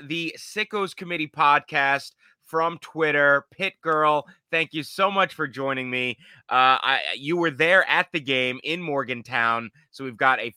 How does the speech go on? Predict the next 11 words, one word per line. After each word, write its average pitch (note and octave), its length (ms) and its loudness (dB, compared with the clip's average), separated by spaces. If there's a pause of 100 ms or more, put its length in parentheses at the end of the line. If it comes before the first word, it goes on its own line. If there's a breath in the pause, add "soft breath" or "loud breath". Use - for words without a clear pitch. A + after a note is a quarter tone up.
(100)
first-hand C#3+ 880 -4
perspective. B2+ 840 -4
Thank D3 180 -12
you C#3+ 60 -14
so C3 180 -8
much C#3 140 -6
for B2 100 -20
coming A2+ 220 -12
on G2+ 40 -8
the F#2 60 -10
podcast. - 540 -10